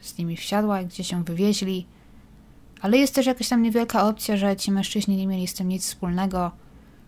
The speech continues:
że oni Page zostawili tam, gdzie była, odjechali i że wydarzyło się coś innego. Może Page poprosiła kogoś innego o podwózkę,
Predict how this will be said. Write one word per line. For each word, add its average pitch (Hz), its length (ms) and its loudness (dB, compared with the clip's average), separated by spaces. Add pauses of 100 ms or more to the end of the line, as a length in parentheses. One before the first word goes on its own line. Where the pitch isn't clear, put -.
(440)
że - 260 -6
oni 180 260 0
Page 170 420 -8
zostawili 185 680 0 (220)
tam, 175 200 -6
gdzie 170 180 -8
była, 196 280 2
odjechali 185 640 -2 (1200)
i 185 60 -6
że 202 120 2
wydarzyło 220 380 0
się - 100 -4
coś 208 180 -2
innego. 208 420 4 (120)
Może 165 320 -4
Page - 380 -8
poprosiła 175 440 -6
kogoś 180 380 -8
innego 190 440 -2
o 196 40 -4
podwózkę, 185 800 -6